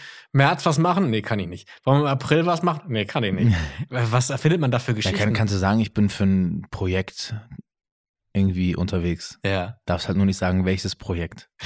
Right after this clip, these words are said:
Speaker 1: Auf wen hast du Lust? Auf wen, äh, freust du dich? Mit wem möcht-, würdest du gerne tanzen wollen?
Speaker 2: Ja, natürlich habe ich mir die Profile alle angeguckt und also
Speaker 1: Auch bei
Speaker 2: diese ganzen
Speaker 1: Instagram?
Speaker 2: Instagram, na klar, na klar, ne? Also du musst ja gucken, so, und man kennt ja auch die meisten Tänzer und
Speaker 1: Ja.
Speaker 2: Tänzerinnen.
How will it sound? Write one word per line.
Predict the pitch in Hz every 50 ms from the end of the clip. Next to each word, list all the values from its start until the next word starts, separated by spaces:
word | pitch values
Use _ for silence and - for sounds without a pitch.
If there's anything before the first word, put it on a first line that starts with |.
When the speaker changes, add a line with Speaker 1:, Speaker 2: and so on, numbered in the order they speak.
| - - - - -
Speaker 1:
Auf | - 135 139 139
wen | 180 202
hast | 190 170 - -
du |
Lust? | 165 160 151 143 123 - - - -
Auf | 143 131 123 127
wen, | 147 160 160 156 160 156 151
äh, | - 135 131 127 110 135
freust | 143 - 135 139 127 123 -
du | 113
dich? | 101 101 95 110 - -
Mit | 120 110
wem | 117 131 131 123
möcht-, | 123 127 123 123 120 117
würdest | 135 139 -
du | -
gerne | 127 120 110
tanzen | - 113 104 - - 101
wollen? | 95 95 90 90 101
Speaker 2:
Ja, | 110 107 104 92 73
natürlich | 85 123 120 - 147 143 139 135
habe | 135 131
ich | 123
mir | 131 123
die | 117
Profile | 113 - 117 104 - 123 117 110 98
alle | - 92 92
angeguckt | 87 110 131 139 131 - - 131 127 - - - - - -
und | 104 101 98 92 -
also | - -
Speaker 1:
Auch | - 98
bei | 92
Speaker 2:
diese | 101 95 95 -
ganzen | 113 107 120 123
Speaker 1:
Instagram? | -
Speaker 2:
Instagram, | 113 110 - 107 104 101 95
na | 92 92
klar, | - - - 82 80 78 - - -
na | - 90
klar, | - - - - 101 - - -
ne? | 87 98 110 - -
Also | - 98 98 98
du | 95 101
musst | 110 104
ja | 107 95
gucken, | 92 107 - 104
so, | 95 95 95 - - - - - _ -
und | - 98 98
man | 98 104
kennt | - - - 101 98
ja | 107 -
auch | - -
die | - - 95
meisten | 90 85 85 90 - - 90 101
Tänzer | - - 92 95 - - 98 95
und | 95 92 -
Speaker 1:
Ja. | 92
Speaker 2:
Tänzerinnen. | 92 98 95 92 90 98 107 113 -